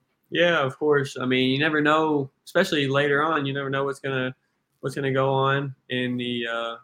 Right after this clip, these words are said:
you know, in the locker room and, uh, really just in the world. So having these guys step up, you know, having that next up mentality with, you know, D J and, you know, Reek, who's,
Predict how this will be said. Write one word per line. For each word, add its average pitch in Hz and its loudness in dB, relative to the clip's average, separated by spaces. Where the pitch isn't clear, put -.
you 123 -12
know, 120 -6
in 120 -10
the 117 -12
locker 117 -4
room 120 -8
and, 120 -14
uh, 117 -6
really 120 -2
just 117 -8
in 120 -4
the 117 -4
world. 120 0
So 120 -4
having 139 4
these 131 -2
guys 135 4
step 131 2
up, 135 4
you 123 -4
know, 123 -2
having 127 0
that 123 -2
next 123 -2
up 131 0
mentality 127 0
with, 127 -2
you 127 -4
know, 113 -4
D 127 0
J 120 0
and, 113 -4
you 123 -4
know, 120 -2
Reek, 127 2
who's, 123 -2